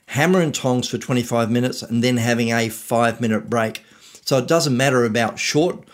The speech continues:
tasks, that's fine. Not a problem at all.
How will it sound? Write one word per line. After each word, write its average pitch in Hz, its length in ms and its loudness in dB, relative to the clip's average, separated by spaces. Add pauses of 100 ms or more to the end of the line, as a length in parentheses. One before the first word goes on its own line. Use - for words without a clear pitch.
(200)
tasks, - 640 0
that's 156 220 -6
fine. 226 320 -2 (120)
Not 196 320 0
a 196 60 0
problem 139 380 0
at 123 100 2
all. 180 340 0